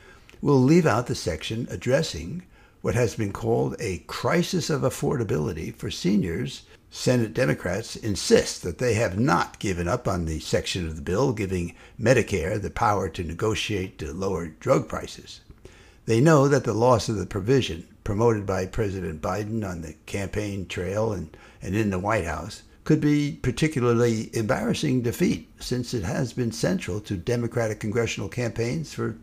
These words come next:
three decades. But with at least three House Democrats opposing the toughest version of the measure,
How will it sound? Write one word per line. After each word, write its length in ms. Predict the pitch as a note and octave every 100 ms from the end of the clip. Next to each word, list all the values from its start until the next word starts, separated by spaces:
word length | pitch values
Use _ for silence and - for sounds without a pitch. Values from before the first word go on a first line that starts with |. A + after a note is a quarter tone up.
| - -
three 280 | - A#2+ G2
decades. 580 | E2 - - - - - - - - - -
But 240 | D#3+ - G3+
with 160 | D3+
at 140 | D3+ C#3
least 260 | D3+ -
three 200 | C#3 C#3+
House 300 | A2+ C#3 -
Democrats 600 | - D#3+ C3 A#2 B2 -
opposing 500 | - B2+ C3+ B2+ B2
the 80 | A2
toughest 520 | - B2+ B2+ A2+ -
version 420 | G2+ B2+ C3+ B2
of 140 | A#2 A2+
the 60 |
measure, 400 | G#2+ A#2 A#2 D3+